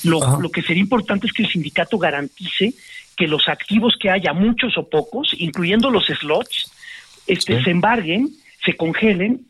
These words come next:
Speaker 1: y que eso garantice por lo menos que les devuelvan su fondo de ahorro, paguen sus indemnizaciones y los salarios. El sindicato o los sindicatos tienen que ponerse las pilas, como se dice coloquialmente, Javier.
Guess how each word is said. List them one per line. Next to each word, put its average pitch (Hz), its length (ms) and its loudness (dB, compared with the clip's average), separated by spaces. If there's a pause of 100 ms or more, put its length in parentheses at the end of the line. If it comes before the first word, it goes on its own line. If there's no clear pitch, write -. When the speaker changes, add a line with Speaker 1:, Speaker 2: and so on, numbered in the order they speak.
Speaker 1:
y - 140 0
que 185 100 2
eso 226 160 2
garantice 175 600 -2
por 170 280 -2
lo 170 140 4
menos 220 320 2
que 170 100 -6
les 151 120 -4
devuelvan 180 320 0
su 160 120 -4
fondo 165 240 -4
de 147 100 0
ahorro, 156 260 0 (640)
paguen 180 240 0
sus 185 200 -2
indemnizaciones 143 680 -4
y 143 60 -4
los 120 140 -8
salarios. 131 380 0 (360)
El 147 100 0
sindicato 165 640 -4
o 180 60 2
los 156 140 -4
sindicatos 160 640 -4 (420)
tienen 165 320 2
que 180 120 -2
ponerse 143 400 0
las 127 320 -2
pilas, 156 400 0
como 127 180 0
se 135 140 0
dice 131 200 2
coloquialmente, 123 720 0
Javier. - 280 -8